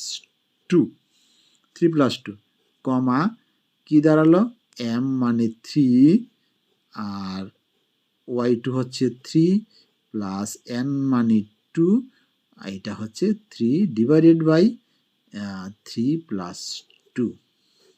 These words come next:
তাহলে কি দাঁড়ালো? বা এটা দাঁড়ালো কত? ফাইভ, এটা দাঁড়ালো কত?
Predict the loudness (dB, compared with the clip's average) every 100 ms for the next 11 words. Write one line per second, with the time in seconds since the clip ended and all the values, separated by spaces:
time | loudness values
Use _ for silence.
0 | _ _ _ _ _ _ _ _ _ _
1 | _ _ _ _ _ _ -20 _ _ _
2 | _ -8 -4 -2 2 4 6 6 4 2
3 | -4 _ _ _ -12 -8 -6 -4 -2 0
4 | -2 -6 _ _ _ -10 -6 -4 -4 -2
5 | -2 -2 -4 -6 -10 -12 -8 -2 4 4
6 | 4 -4 _ _ _ -10 -6 -4 -2 -2
7 | -2